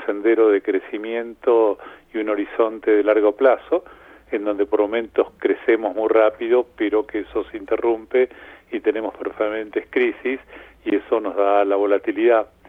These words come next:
y que ha tenido consecuencias muy nefastas en lo productivo y en, y en la exclusión social. Visto más en el corto plazo, antes de la pandemia veníamos de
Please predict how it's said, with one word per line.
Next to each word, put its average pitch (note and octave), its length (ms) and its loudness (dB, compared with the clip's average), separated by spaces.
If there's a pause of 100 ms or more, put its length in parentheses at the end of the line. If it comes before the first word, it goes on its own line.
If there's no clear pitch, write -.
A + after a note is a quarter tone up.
(540)
y B2+ 260 -6
que - 140 2
ha C#3 40 2
tenido C3 360 4
consecuencias A2+ 680 -2
muy A#2 160 -6
nefastas A2+ 500 -2
en F#2+ 120 -6
lo G2+ 100 -2
productivo G#2+ 880 0 (440)
y F#2 320 -4
en, F2+ 400 -8
y A2 80 -2
en G#2 80 0
la F#2 80 -2
exclusión G#2 460 -2
social. G#2+ 480 0 (920)
Visto B2+ 480 0
más A2+ 260 -2
en A2 100 2
el G2+ 100 -2
corto A#2+ 340 2
plazo, C#3+ 680 4
antes G#2+ 240 0
de G2 60 -4
la G#2 100 4
pandemia A#2 480 2
veníamos G#2 540 -4
de F#2+ 220 -2